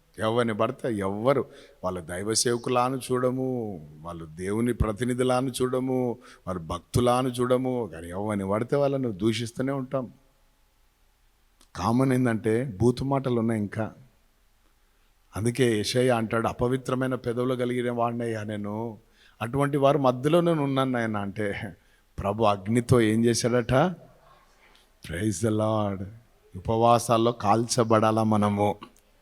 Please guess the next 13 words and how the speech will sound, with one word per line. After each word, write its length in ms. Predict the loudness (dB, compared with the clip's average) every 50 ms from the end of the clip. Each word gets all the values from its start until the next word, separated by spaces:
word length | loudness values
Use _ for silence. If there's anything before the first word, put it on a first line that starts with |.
| _ _ _ _ _ _ _ _ _ _
హల్లెలూయా, 1080 | -14 -10 -4 0 2 4 6 6 6 8 8 8 8 8 8 8 8 8 8 6 4 0 -6 -16 -18 -20 -20 -20 _ _ _ _ _ _ _ -6 -2
దేవునికి 480 | 0 2 2 4 2 2 2 0 -2
స్తోత్రం. 840 | -2 -2 -2 2 2 2 2 2 0 -2 0 0 -2 -4 -8 -12 -14 -4
బూతు 300 | -2 -2 -2 -2 -4 -10
మాటలు 400 | -6 -6 -6 -6 -6 -8 -10 -10
నోరు 380 | -10 -8 -6 -2 -2 -2 -2 -2
తెరిస్తే, 720 | -6 -8 -8 -6 -6 -6 -8 -6 -4 -2 -2 -2 -4 -8 _ _ _ _ _ _ _ _ _ _ _ _ _ _ _ _ _ _ _ -8 -6 -6
చర్చిలో 340 | -6 -4 -2 0 2 2
ఉన్నంత 460 | 2 2 2 2 2 0 -2 0 2 2
వరకే 320 | 4 4 2 2 0 -2
పరిశుద్ధత, 760 | 0 2 0 0 0 -2 -4 -4 -4 -6 -2 -2 -4 -4 -4 -10 _ _ _ _ _ _ _ _ _ _ _ _ _ _ _ -20 -10
బయటికి 480 | -6 -4 -2 -2 -2 0 -2 -2 -2
పోతే 640 | 2 4 4 4 4 4 2 0 2 2 -2 -4 -6